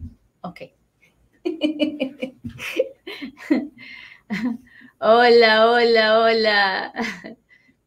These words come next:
Entonces, ¿por qué el gobierno nomás no da las residencias y tiene que dar estos permisos de trabajo? Porque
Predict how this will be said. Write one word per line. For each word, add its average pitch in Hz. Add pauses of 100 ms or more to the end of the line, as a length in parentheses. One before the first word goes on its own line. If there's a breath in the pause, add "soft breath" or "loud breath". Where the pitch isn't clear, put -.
(320)
Entonces, 262 (800)
¿por 254
qué 359 (160)
el 254
gobierno 262
nomás 233
no 233
da 226 (100)
las 202
residencias 233
y 208
tiene 226
que 196
dar 190
estos 226
permisos 185
de 208
trabajo? 135 (640 loud breath)
Porque 269